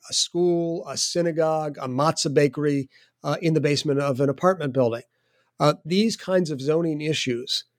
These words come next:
in a certain sense, impelled, uh, the Satmar residents of the town of Monroe to say, "This isn't working. We need to transform ourselves from a shtetl into a legally recognized village." And it turned out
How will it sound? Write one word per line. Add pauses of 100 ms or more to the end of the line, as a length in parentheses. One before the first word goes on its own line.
(400)
in
a
certain
sense,
impelled, (500)
uh,
the
Satmar
residents
of
the
town
of
Monroe
to
say, (220)
"This
isn't
working. (260)
We
need
to
transform
ourselves (360)
from
a
shtetl
into
a
legally
recognized
village." (360)
And
it
turned
out